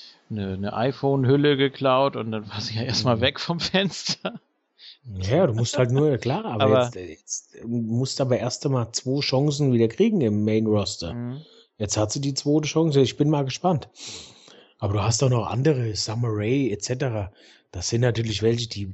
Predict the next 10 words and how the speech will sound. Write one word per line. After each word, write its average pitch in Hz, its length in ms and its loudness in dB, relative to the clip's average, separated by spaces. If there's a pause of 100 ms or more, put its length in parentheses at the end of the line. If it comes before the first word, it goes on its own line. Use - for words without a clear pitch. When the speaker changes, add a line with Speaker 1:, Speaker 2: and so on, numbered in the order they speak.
(120)
Speaker 2:
die 113 100 -6
brauchst 123 580 -2
du, 185 240 -4 (840)
ja, 127 240 -4
grad 135 360 -2
für 151 180 0
so, 127 120 -4
oder 120 160 0
hier, 113 400 0
äh, 113 240 -2